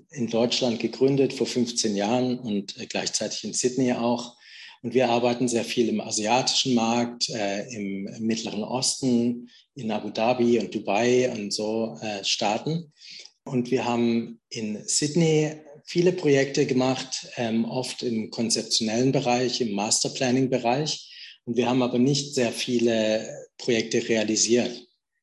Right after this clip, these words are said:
Die Projekte, die man so kennt von uns, ist vielleicht der U T S Tower, für den wir ein, äh, Revamping vorgeschlagen haben vor zehn Jahren.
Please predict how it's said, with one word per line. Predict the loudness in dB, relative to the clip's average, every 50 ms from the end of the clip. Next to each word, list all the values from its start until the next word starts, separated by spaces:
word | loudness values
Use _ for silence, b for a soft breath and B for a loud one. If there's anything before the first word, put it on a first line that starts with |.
| _ _ -16
Die | -14
Projekte, | -6 0 2 4 4 4 2 2 2
die | 2 2 4
man | 2 2 2
so | 0 -4
kennt | -4 -2 -2 0 0 0
von | 0 0 0 0
uns, | 2 2 2 2 2 2 0 -2 -6 B B B B B B B
ist | -4 -2 -2
vielleicht | 0 0 0 0 0 0
der | 0 0 2 2
U | 2
T | 4 4 4 2
S | 2 2 2 2 2
Tower, | 2 2 2 2 2 2 2 0 -2
für | -2 -2 -2
den | 0 2 2 0 2 2
wir | 0 0 0 0 -2 -2 -4
ein, | -4 -6 -6 -4 -4 -6 -6 -6 -8
äh, | -8 -10 -8 -6 -4
Revamping | 0 2 2 2 2 2 0 0 0 0 0 0 0 2 2 0 0 -2
vorgeschlagen | -2 -2 -2 0 0 0 -2 0 2 0 0 0 -2 -2
haben | -2 -2 -2 -2 -4 -6
vor | -8 -10 -12
zehn | -10 -8 -8 -8 -6
Jahren. | -6 -4 -4 -2 -2 -2 -2 -2 -2 -4